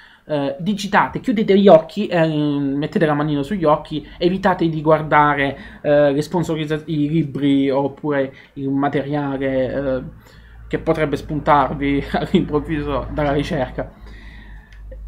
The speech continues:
Evitate di guardare perché se questo suscita la vostra, mm, il vostro imbarazzo. Alcuni hanno obiettato che, eh, questa integrazione con il web è comunque un'integrazione, eh, buona e giusta.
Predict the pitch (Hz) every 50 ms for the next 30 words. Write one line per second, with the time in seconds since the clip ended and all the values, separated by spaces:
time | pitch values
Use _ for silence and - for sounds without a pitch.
0 | - - - - - 208 165 151 180 165 175 190 233 233 233 180 143 135 139 147
1 | - 139 135 - - - 180 160 - 160 143 - 147 131 - 170 - - 147 143
2 | 135 131 131 131 135 135 131 - - 135 127 127 120 110 120 104 - - - 71
3 | 67 69 - - - - - _ _ _ _ _ _ _ _ - 143 139 143 139
4 | - 151 139 135 135 131 135 139 131 127 - - - 147 139 - - _ _ _
5 | _ _ _ _ _ _ _ _ _ _ _ - - - - - - - - -
6 | 202 220 220 - 302 285 220 196 202 208 196 170 147 147 180 190 - - 151 127
7 | 127 127 147 147 147 - 156 143 147 147 139 - - 151 147 143 139 139 135 135
8 | 135 131 127 127 127 120 - - - - - - - - - 220 208 - 185 156
9 | - 175 160 170 175 170 - 185 156 151 185 214 220 180 143 - 151 160 147 120
10 | 131 127 123 123 - - 165 151 143 139 131 139 127 120 127 127 127 131 131 131
11 | 127 131 131 127 127 131 127 - - 143 135 135 131 127 127 123 123 - - -
12 | - - 113 107 110 123 127 147 160 160 151 147 139 139 196 196 - - - -